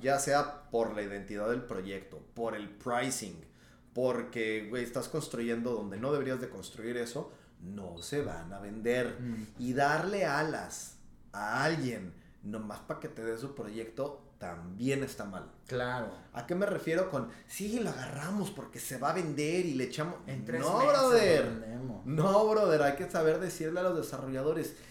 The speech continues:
Speaker 1: y les haces más un bien que un mal. Pero hace falta valor y honestidad para
Speaker 2: Eso
Speaker 1: decirle
Speaker 2: es
Speaker 1: a alguien,
Speaker 2: neto.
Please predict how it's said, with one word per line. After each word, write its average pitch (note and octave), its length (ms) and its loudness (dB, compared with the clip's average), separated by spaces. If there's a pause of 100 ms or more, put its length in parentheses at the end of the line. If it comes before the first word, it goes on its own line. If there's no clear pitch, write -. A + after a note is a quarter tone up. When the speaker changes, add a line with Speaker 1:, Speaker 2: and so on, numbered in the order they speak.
(140)
Speaker 1:
y E3+ 100 -4
les E3+ 200 0
haces F#3+ 320 -4
más E3 360 -2 (360)
un D#3 320 -2
bien C#3 420 0 (680)
que A2+ 120 -4
un A#2+ 200 -2
mal. A2 320 -4 (760)
Pero A2 180 -4
hace B2+ 200 -6
falta A#2+ 340 -4
valor G#2+ 340 -4
y B2 60 -6
honestidad F#2+ 600 -8
para A#2 160 -4
Speaker 2:
Eso A#2+ 120 -4
Speaker 1:
decirle A2+ 180 -2
Speaker 2:
es A2+ 60 4
Speaker 1:
a A2+ 40 4
alguien, A#2+ 280 0
Speaker 2:
neto. G2+ 320 -8